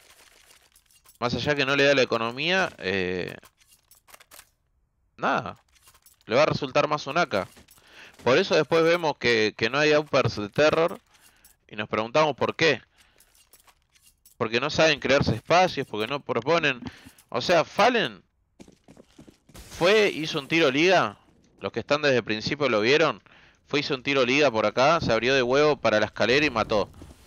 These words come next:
Y siempre lo ves proponiendo. Si no, miren mi análisis de, de Imperial versus Force en Overpass. Y van a ver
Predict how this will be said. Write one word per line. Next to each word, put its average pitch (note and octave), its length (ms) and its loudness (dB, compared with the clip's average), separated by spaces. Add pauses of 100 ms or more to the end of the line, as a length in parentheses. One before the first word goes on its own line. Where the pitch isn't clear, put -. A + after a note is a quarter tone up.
(840)
Y - 80 -4
siempre F3+ 360 2
lo D3 100 4
ves D3 120 4
proponiendo. B2 760 -2
Si - 180 -6
no, D3 140 -2
miren D#3+ 360 0
mi B2 120 -2
análisis C3+ 440 -2
de, G#2 380 2
de G#2 140 0
Imperial C3+ 500 -2
versus A2+ 280 -6
Force D#3 460 -2 (160)
en G#2 140 -8
Overpass. D#3 580 0 (400)
Y - 80 -2
van F3+ 140 4
a G3 40 4
ver G3 320 2